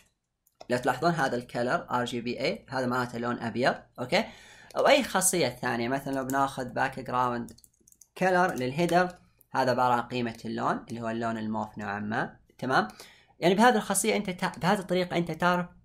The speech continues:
ما هي قيمة الخاصية المطبقة على العنصر، أوكي؟ لو خذينا مارجن،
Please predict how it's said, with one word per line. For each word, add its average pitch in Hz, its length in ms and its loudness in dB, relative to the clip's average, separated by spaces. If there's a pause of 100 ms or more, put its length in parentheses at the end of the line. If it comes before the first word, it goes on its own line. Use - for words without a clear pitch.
(160)
ما 180 120 6
هي 202 100 4
قيمة 175 300 0
الخاصية 147 480 -2
المطبقة 139 500 0
على 131 340 2 (520)
العنصر، 117 440 4
أوكي؟ - 240 -2 (320)
لو 151 240 10
خذينا 175 800 2
مارجن، 156 680 2